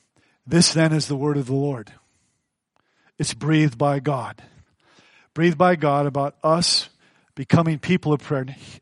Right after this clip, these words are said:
I just want you to leave with this. Just leave with this. And if I, if I could look at every single one of you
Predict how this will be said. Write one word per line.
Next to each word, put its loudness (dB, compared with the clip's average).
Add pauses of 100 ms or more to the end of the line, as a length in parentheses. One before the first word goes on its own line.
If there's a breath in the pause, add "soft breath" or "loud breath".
(220 soft breath)
I -4
just 0
want 4
you -4
to 0
leave 2
with -4
this. -8 (320 soft breath)
Just -2
leave 6
with 2
this. -6 (500 loud breath)
And 0
if 0
I, 2
if -2
I 4
could 0
look 2
at 2
every 4
single 0
one 2
of 0
you -2